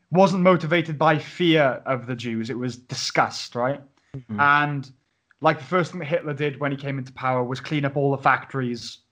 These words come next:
Speaker 1: in Germany and put flowers outside. And, like, the gas they used on all the cockroaches is the same gas they used to kill, to exterminate the Jews.
Speaker 2: Mm-hmm.
Speaker 1: Um, it's clear, like, he's ob-, obsessive, compulsive, neurotic.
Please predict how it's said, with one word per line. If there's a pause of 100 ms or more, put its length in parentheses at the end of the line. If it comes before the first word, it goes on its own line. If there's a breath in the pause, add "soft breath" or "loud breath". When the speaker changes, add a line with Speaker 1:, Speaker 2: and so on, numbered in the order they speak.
(160)
Speaker 1:
in
Germany
and
put
flowers
outside. (560 soft breath)
And,
like,
the
gas
they
used
on
all
the
cockroaches
is
the
same
gas
they
used
to
kill,
to
exterminate
the
Jews. (300 soft breath)
Speaker 2:
Mm-hmm.
Speaker 1:
Um, (240 loud breath)
it's
clear,
like,
he's (120)
ob-, (200)
obsessive,
compulsive,
neurotic.